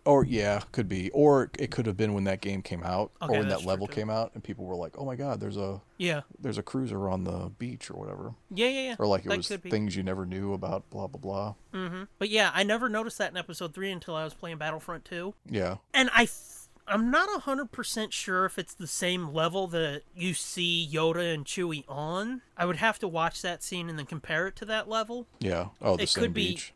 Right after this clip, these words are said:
Speaker 2: It, it is definitely the same beach. But I
Speaker 1: Oh,
Speaker 2: mean the same
Speaker 1: the
Speaker 2: level in the
Speaker 1: same
Speaker 2: che-, in the tree.
Speaker 1: Oh, I see. Yeah, I gotcha.
Speaker 2: Because you can't go down on the beach. You can only play up on the platforms in the tree.
Speaker 1: Oh, really?
Speaker 2: Mm-hmm.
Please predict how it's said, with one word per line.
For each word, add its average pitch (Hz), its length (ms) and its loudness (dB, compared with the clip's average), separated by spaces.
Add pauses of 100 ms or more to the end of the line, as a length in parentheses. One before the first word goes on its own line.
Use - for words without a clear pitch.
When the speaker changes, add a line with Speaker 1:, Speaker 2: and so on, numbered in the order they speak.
(120)
Speaker 2:
It, 277 160 6
it 262 100 8
is 311 180 6
definitely 214 440 2
the 165 80 -4
same 165 260 -2
beach. 143 460 -8 (200)
But 180 100 6
I - 80 12
Speaker 1:
Oh, 202 40 12
Speaker 2:
mean 220 160 6
the 196 80 0
same 202 300 4
Speaker 1:
the 190 60 0
Speaker 2:
level 185 260 6
in 98 140 6
the 92 100 0
Speaker 1:
same - 0 -
Speaker 2:
che-, 87 320 -2
in 170 140 -6
the 151 80 -2
tree. 151 400 -4 (220)
Speaker 1:
Oh, 110 260 8
I 92 80 6
see. 85 300 -4
Yeah, 60 200 -8 (220)
I 117 40 -10
gotcha. - 360 -4 (120)
Speaker 2:
Because 220 300 2
you 185 60 -4
can't 247 260 -2
go 196 120 0
down 170 280 0
on 156 140 -4
the 131 60 -10
beach. - 600 -12
You 151 160 -10
can 156 140 -8
only 147 340 -4 (140)
play 147 260 -4
up 139 160 -8
on 151 120 -8
the 135 60 -10
platforms 143 600 -8
in 131 80 -12
the 127 80 -12
tree. 156 380 -8 (280)
Speaker 1:
Oh, 123 120 10
really? 220 400 4 (200)
Speaker 2:
Mm-hmm. 175 280 -2